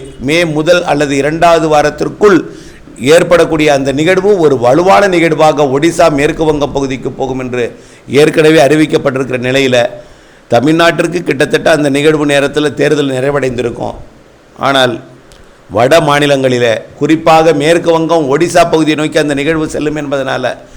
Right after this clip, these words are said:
அந்த நாட்களிலே மேற்கு வங்கம் மற்றும் ஒடிசா, வடகிழக்கு மாநிலங்கள் மற்றும் ஆந்திர பிரதேசத்தின் வடக்கு பகுதியில தேர்தல் நடைபெற்று கொண்டிருக்கலாம். இதனால அந்த நிகழ்வு வரும் நாட்கள் உன்னிப்பாக கண்காணிக்கப்பட வேண்டும்.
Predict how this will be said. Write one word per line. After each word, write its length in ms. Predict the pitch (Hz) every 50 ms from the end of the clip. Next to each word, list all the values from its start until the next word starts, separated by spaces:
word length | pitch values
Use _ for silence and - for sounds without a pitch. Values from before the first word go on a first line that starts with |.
| - - - -
அந்த 260 | - 147 151 160 160
நாட்களிலே 580 | 156 160 165 160 160 170 165 160 156 151 151 139
மேற்கு 340 | 131 143 165 165 160 185
வங்கம் 240 | 165 165 156 156 160
மற்றும் 400 | 151 151 135 - 147 139 135 147
ஒடிசா, 400 | 156 170 165 165 160 156 147 - - - - - - - -
வடகிழக்கு 540 | 120 131 143 170 170 175 170 175 170 165 165
மாநிலங்கள் 520 | 151 151 156 156 156 156 147 139 151 151 139
மற்றும் 320 | 139 147 135 139 147 135
ஆந்திர 340 | 127 135 147 165 170 165 170
பிரதேசத்தின் 580 | - 151 143 151 151 147 147 127 135 139 135 131
வடக்கு 240 | 139 151 160 151 156
பகுதியில 500 | 135 151 147 139 139 123 131 127 117 - - - - - - - - -
தேர்தல் 440 | - 135 151 151 156 151 143 131 127
நடைபெற்று 360 | 127 139 135 135 131 135 135
கொண்டிருக்கலாம். 680 | 127 131 117 120 117 123 - 123 120 117 117 113 - - - - - - _ _ _ - - - _ _ _ _ - -
இதனால 580 | - 113 113 131 131 135 143 147 147 143 135 - - - - - - - - - -
அந்த 240 | - 123 131 131 131
நிகழ்வு 580 | 123 139 147 160 180 175 170 165 160 151 127
வரும் 300 | 117 123 127 143 156 151
நாட்கள் 420 | 143 139 139 135 120 - 131 123 117
உன்னிப்பாக 720 | - 120 120 131 139 135 - 139 127 120 120 113 113 - - - -
கண்காணிக்கப்பட 720 | 117 120 135 127 143 143 135 131 - 131 117 117 117 110
வேண்டும். 380 | 110 113 113 117 110 113 110